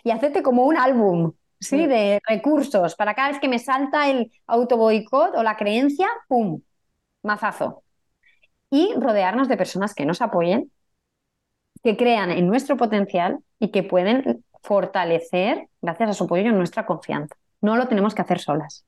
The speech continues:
Speaker 2: No.
Speaker 1: ¿Eh? Derribar creencias limitantes es un paso fundamental para liberarnos del autoboicot y mantener una mentalidad positiva y comprometida, ¿no? Que es el epi-, el, el, el pice-, el epicentro, ¿no? de este
Speaker 2: Mm.
Speaker 1: episodio,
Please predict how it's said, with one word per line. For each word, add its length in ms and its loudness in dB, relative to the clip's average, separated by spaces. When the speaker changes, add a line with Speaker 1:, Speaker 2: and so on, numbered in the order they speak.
Speaker 2:
No. 240 -6
Speaker 1:
¿Eh? 180 2
Derribar 360 0
creencias 260 2
limitantes 460 2
es 100 2
un 60 4
paso 260 0
fundamental 640 2
para 200 0
liberarnos 520 2
del 140 2
autoboicot 680 0
y 120 0
mantener 640 -2
una 220 0
mentalidad 480 0
positiva 580 -2
y 180 0
comprometida, 1120 2
¿no? 180 -2
Que 80 -2
es 120 -4
el 100 2
epi-, 200 -2
el, 200 0
el, 260 2
el 180 0
pice-, 360 0
el 80 2
epicentro, 680 0
¿no? 180 -2
de 80 0
este 180 -2
Speaker 2:
Mm. 20 -4
Speaker 1:
episodio, 500 -2